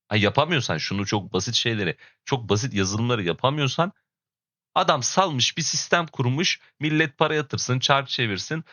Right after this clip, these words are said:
ama ben oyuncunun zevkini düşünmeyeyim. Ben oyuncunun şeyini düşünmeyeyim.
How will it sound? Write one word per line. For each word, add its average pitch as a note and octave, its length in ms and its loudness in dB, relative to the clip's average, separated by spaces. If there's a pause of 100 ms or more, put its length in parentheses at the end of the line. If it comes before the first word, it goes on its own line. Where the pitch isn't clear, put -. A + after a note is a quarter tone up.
(140)
ama C3+ 220 2
ben C#3+ 120 4
oyuncunun C#3 460 0
zevkini C3+ 480 0
düşünmeyeyim. B2+ 500 0
Ben B2 120 4
oyuncunun C3 680 -2 (160)
şeyini B2+ 360 0
düşünmeyeyim. C3 540 0